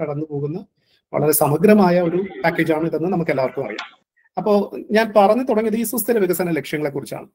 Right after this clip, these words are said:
അപ്പൊ സുസ്ഥിര വികസന ലക്ഷ്യങ്ങളുടെ നാലാമത്തെ സുസ്ഥിര വികസന ലക്ഷ്യം എന്ന് പറയുന്നത് ഗുണമേന്മയുള്ള വിദ്യാഭ്യാസം എന്ന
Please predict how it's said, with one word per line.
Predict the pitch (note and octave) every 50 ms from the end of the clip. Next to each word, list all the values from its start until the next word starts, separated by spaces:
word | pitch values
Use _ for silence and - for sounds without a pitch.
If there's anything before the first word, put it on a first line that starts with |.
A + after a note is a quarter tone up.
| _ _ _ _ _ -
അപ്പൊ | F#3+ F#3+ G3+
സുസ്ഥിര | G3 - G3+ - - A#3+
വികസന | C4+ C4 C4 A#3+ - B3 A#3+
ലക്ഷ്യങ്ങളുടെ | G#3 F#3 E3+ - - E3+ E3 E3 E3 E3 F3+
നാലാമത്തെ | F#3 F3 E3+ E3+ E3+ F3 F#3+ G#3 A3 A3 A3 A3+ A3 - - A#3+
സുസ്ഥിര | A#3 - - D#3 - - - E3 E3
വികസന | D#3+ D3 C#3 D3 C#3+ - D#3 D3+
ലക്ഷ്യം | D3 C#3 C3+ C3+ - - G3 F3+
എന്ന് | D3+ B2+ B2+
പറയുന്നത് | A#2+ A#2+ A#2+ A#2+ B2 B2 A2+ A2 D3+ - _ _ _ _ _ _ _ _ _ _ _ _ -
ഗുണമേന്മയുള്ള | E3 G3 G#3+ A3+ B3 B3+ B3 A#3+ A#3 G#3+ E3+ D3+ D3 D3+
വിദ്യാഭ്യാസം | D3 C#3 C3+ - - C#3 C#3+ C#3+ C#3 C3+ C#3+ C3+ A#2+ - - C3 C#3+ C#3+
എന്ന | C3 B2 C3+ D#3+ G#3